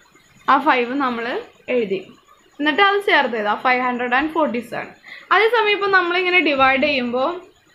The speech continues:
നമുക്ക് മൂന്നെണ്ണം എടുത്തു, മൂന്നെണ്ണം എടുത്തു, പിന്നെ ആകെ രണ്ടെണ്ണം ഉള്ളൂ എന്ന് നോക്കി. പ-, അപ്പൊ എന്ത് ചെയ്യണമെന്ന് വെച്ചിട്ടുണ്ടെങ്കിൽ ഒരു സീറോ ആഡ് ചെയ്ത് കൊടുക്കാം. കാരണം നമുക്ക് മൂന്നെണ്ണമായിട്ടാണ് classify ചെയ്ത് എടുക്കേണ്ടത്.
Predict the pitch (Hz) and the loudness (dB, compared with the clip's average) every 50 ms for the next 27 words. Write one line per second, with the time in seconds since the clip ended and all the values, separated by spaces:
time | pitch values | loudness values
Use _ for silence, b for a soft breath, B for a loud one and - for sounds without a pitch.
0 | _ _ _ _ _ _ _ _ _ - _ _ _ _ _ - 349 370 370 349 | _ _ _ _ _ _ _ _ _ -20 _ _ _ _ _ -2 0 0 0 2
1 | 381 427 415 403 359 285 247 - - 285 330 381 381 403 403 427 427 415 415 392 | 0 2 2 2 2 0 -4 -10 -6 -2 0 2 2 4 4 4 4 4 4 4
2 | 359 339 339 - 359 359 339 330 330 330 339 370 370 370 359 330 302 302 - 330 | 4 2 0 0 0 0 0 0 0 0 2 2 4 4 4 2 2 2 0 0
3 | 349 320 339 359 339 381 403 392 370 339 330 359 381 370 311 285 277 285 277 302 | -2 0 2 0 2 4 4 6 6 4 4 4 4 4 4 2 0 -2 -2 0
4 | 320 330 339 330 294 269 262 269 262 277 277 277 226 220 233 233 247 254 - - | 0 0 0 0 0 0 0 -2 -2 -2 -4 -4 -6 -6 -8 -8 -8 -8 -10 -14
5 | _ _ _ - 269 - - - 269 - 392 427 403 381 370 339 330 311 302 294 | _ _ _ -4 -4 -2 0 -2 -2 0 0 0 0 2 2 0 0 0 -4 -4
6 | - 330 311 277 294 294 294 330 349 311 285 311 311 320 339 311 277 254 254 262 | -4 -4 -4 -4 -2 -4 -2 -2 0 0 0 0 0 -2 -2 0 0 2 2 2
7 | 269 269 247 220 214 233 226 226 220 214 202 175 - - - - - - _ _ | 2 2 2 0 0 -2 -2 -4 -2 -4 -6 -6 -8 -10 -12 -14 -14 -14 _ _
8 | b b b b b b - 311 294 302 330 349 349 320 - 147 285 311 320 311 | b b b b b b 0 0 0 2 2 0 0 -2 -4 -2 -2 -2 -2 -2
9 | 339 311 339 330 339 359 403 415 415 415 403 370 339 381 381 349 339 320 330 370 | -4 -6 -4 -4 -4 -2 -2 0 2 2 0 0 0 0 2 2 2 2 0 -4
10 | 370 359 311 277 262 254 269 254 285 294 285 254 262 233 226 254 262 220 226 226 | -2 0 0 0 0 -2 -6 -4 -4 -2 -2 0 -2 -2 0 0 -2 -2 -4 -6
11 | 220 208 220 214 202 208 | -6 -6 -6 -6 -8 -8